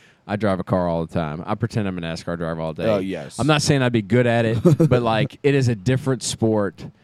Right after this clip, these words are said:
Speaker 2: Absolutely.
Speaker 1: to have to, like, hand, feet, eyes, mind, everything else.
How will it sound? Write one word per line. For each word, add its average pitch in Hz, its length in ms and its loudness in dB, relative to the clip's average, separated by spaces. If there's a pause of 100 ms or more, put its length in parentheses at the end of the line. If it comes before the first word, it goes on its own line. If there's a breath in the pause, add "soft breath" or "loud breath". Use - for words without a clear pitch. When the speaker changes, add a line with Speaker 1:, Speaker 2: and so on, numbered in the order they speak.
(100)
Speaker 2:
Absolutely. 104 420 -2
Speaker 1:
to - 60 2
have 110 160 0
to, 107 160 -2
like, 95 220 0 (500)
hand, 120 340 0
feet, 113 460 -2
eyes, 104 540 0 (100)
mind, 110 480 -2
everything 101 400 -4
else. 95 400 -4